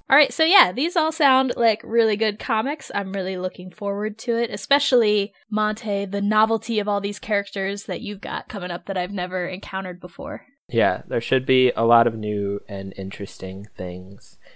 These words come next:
Speaker 2: and interesting dynamics. And hopefully they don't all suck. Like, hopefully they're also good stories and not just story. Featuring an L G B T couple is not enough to make a story good.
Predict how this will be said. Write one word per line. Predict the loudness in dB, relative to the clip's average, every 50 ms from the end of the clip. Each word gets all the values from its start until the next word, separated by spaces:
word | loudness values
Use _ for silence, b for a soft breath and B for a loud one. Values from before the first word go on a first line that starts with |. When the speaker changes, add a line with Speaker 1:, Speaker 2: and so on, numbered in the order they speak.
| b b
Speaker 2:
and | -2 -2 0
interesting | -2 -2 0 -2 -2 0 2 0 2 2 2
dynamics. | 2 2 2 0 -2 -2 -4 -6 -10 -12 -14 -16 -18 -18 -18 -20 -20 -20 -20 -20 -20 -20 -20 -16 -8 -4
And | -4 0 4
hopefully | 6 6 6 6 4 2 4 4 4 4 4 4 2
they | 2 2 2 4
don't | 4 2 0 0 0 2
all | 4 4 4 4 2 2 0 0
suck. | -2 -4 -6 -6 -6 -6 -8 -14 -16 -8
Like, | -2 0 0 0 2 4
hopefully | 4 4 6 6 6 6 8 8
they're | 8 8 6 6 6
also | 6 4 4 4 2 0 0 0
good | 0 0 -2 -2 -2 -2 -4
stories | -4 -2 -2 0 0 -2 -2 -2 -2
and | -2 -2 0
not | 0 -2 -2 -2
just | 0 0 0 0 -2 -6 -12 -18 -20 -20 b b b b b b
story. | -6 -2 0 0 0 -2 B B B
Featuring | B 0 2 2 2 4 4 4 4 6 4
an | 4 6
L | 6 6 6 6
G | 4 0 -4
B | -2 -2 -2
T | -2 -4 -2
couple | 2 4 4 4 6 4 2 2
is | 2 2
not | 2 4 4 6
enough | 6 6 6 4 4 2
to | -4 -4
make | -2 -2 -2 -4
a | -6
story | -4 -2 -2 -2 -2 -4 -6
good. | -6 -8 -8 -8 -10 -16